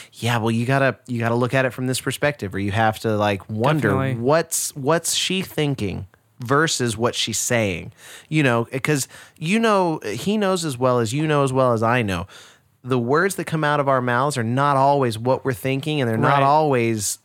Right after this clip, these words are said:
Speaker 1: the reason that we're upset or happy or whatever.
Speaker 2: Mm-hmm.
Speaker 1: There's, you have to be able to be in touch with all those varying elements. And when you're married, you have a second person that you also have to be kind of in touch with and, and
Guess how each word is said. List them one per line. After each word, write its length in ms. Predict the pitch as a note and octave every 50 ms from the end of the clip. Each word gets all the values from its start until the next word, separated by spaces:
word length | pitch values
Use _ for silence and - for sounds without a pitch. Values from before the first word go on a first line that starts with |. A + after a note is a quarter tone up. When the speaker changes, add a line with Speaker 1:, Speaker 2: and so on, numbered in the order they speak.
| _ -
Speaker 1:
the 220 | C3 B2 B2+ B2+
reason 520 | A#2+ A#2+ C#3 E3+ F#3+ G3 F#3+ D3 C#3 A#2+
that 100 | A#2+ A#2
we're 160 | A2 A2 G#2+ G#2+
upset 480 | G2+ - - - - D3 C#3+ C#3 - -
or 240 | A#2 A#2 A#2 A2
happy 440 | G2+ - B2+ B2+ B2 A2+ - B2+ A#2
or 140 | G#2+ G#2 G#2
whatever. 440 | G2+ G#2+ A#2 B2+ C#3 B2+ A2 F#2 -
Speaker 2:
Mm-hmm. 220 | C3 B2 C#3 C3
Speaker 1:
There's, 240 | B2 A#2+ A#2+ A2+ - - G#2+
you 180 | C#3 C#3 C3+ B2
have 320 | A#2 C3+ C#3+ D3+ D#3+ - -
to 60 | D3
be 200 | B2+ B2+ B2 B2+
able 300 | B2 B2 A#2 A#2 A2+ G#2+
to 240 | - - A2 G#2+ G#2 - - - - - - _ - G#2+
be 280 | C3 C3 C3 C3+ B2
in 120 | B2 B2 A2+
touch 440 | - - D3 D3+ C#3 - - -
with 160 | A#2+ B2 G#2 A2+
all 160 | A2 A#2 A#2+
those 160 | C3 B2+ A#2
varying 380 | G2+ A#2 A#2 A2+ A2+ A2 G#2+ A#2
elements. 440 | B2 C3 C3 A#2+ G#2 F#2+ F2 - - _ _ _ _ _ _ _ _ _ - -
And 100 | - B2+ A#2
when 120 | B2 A#2+
you're 100 | A2 G#2
married, 380 | A#2 C#3+ D#3+ D3+ B2 G#2+ G#2 - - - - - -
you 80 | C#3
have 80 | C3 G#2+
a 40 | -
second 380 | - - D#3 C#3+ - G#2+ G2+
person 380 | - C#3 D3+ D3+ - - - G2
that 180 | G2 F#2 -
you 140 | - A#2 A#2
also 300 | A#2+ C3 B2+ - - A2
have 260 | G2 A2 G#2+ G2 -
to 80 | - G#2+
be 260 | G2 A2 G#2+ G#2+ G#2+ G2+
kind 380 | - - - D3 F3 F3 C#3
of 140 | A#2 G#2+ A2
in 140 | A#2 A2+ A2
touch 320 | - - F3 F#3+ - - A2
with 340 | G#2 G2 F2+ E2 - - -
and, 320 | - A#2+ A2+ A2 A2 G#2+
and 320 | - A#2 A#2 A2 A2 A2